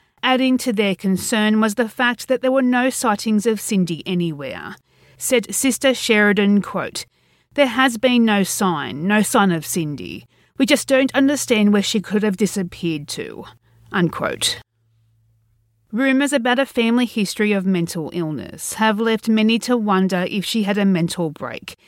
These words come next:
and wandered out into the desert and succumbed to her environment. However, I don't subscribe to this theory myself. I would think at fifty years old, Cindy would have shown some sign of mental illness, but I couldn't find any evidence of this.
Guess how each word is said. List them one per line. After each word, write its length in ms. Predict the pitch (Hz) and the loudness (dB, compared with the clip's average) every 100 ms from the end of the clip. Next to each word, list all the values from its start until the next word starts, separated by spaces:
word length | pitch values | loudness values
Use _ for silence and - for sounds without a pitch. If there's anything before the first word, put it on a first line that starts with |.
| _ _ | _ _
and 160 | - 262 | -2 0
wandered 240 | 277 262 233 | 2 0 0
out 180 | 233 240 | 2 2
into 220 | 233 202 | 0 0
the 120 | 196 | -2
desert 480 | 175 240 233 240 226 | 2 2 2 0 0
and 140 | 226 | 0
succumbed 460 | 247 240 - 208 208 | 0 -2 0 2 2
to 80 | 202 | 0
her 260 | 190 160 | 0 -2
environment. 840 | 151 156 143 135 120 82 73 - - _ _ _ _ _ | -2 -2 -2 -4 -8 -12 -12 -12 -14 _ _ _ _ _
However, 480 | - 247 254 240 247 | -2 2 4 4 4
I 100 | 240 | 2
don't 280 | 247 240 - | 2 0 0
subscribe 540 | 247 208 - 208 190 | -2 -2 0 2 2
to 100 | 202 | 0
this 220 | 202 202 - | 0 -2 0
theory 320 | 185 175 160 | 0 0 0
myself. 760 | 156 143 - - 90 - - - _ _ _ _ - | -2 -6 -8 -8 -10 -16 -20 -20 _ _ _ _ -2
I 60 | 247 | 0
would 160 | 233 | 0
think 360 | - - 240 220 | -2 0 2 2
at 120 | 214 | -2
fifty 260 | 226 202 214 | -2 0 0
years 320 | 180 165 160 202 | 0 0 -2 -2
old, 520 | 202 208 196 214 196 | 0 0 -2 -4 -4
Cindy 280 | 240 240 247 | 0 0 0
would 100 | 262 | 0
have 120 | 247 | 0
shown 360 | - 214 214 | 0 2 2
some 180 | 196 233 | 2 0
sign 320 | - 214 190 | 0 2 2
of 140 | 185 170 | 2 2
mental 420 | 175 165 160 127 | 0 -2 -6 -8
illness, 560 | - 170 151 95 - - | -6 -4 -4 -8 -10 -8
but 140 | 226 214 | -4 -2
I 80 | |
couldn't 420 | 214 - 226 240 - | -2 -2 0 0 0
find 280 | 202 196 | 2 4
any 220 | 185 190 - | 4 2 -2
evidence 500 | 165 170 127 127 156 | -6 -6 -6 -6 -6
of 160 | 131 | -8
this. 520 | - - - - - | -10 -8 -4 -4 -4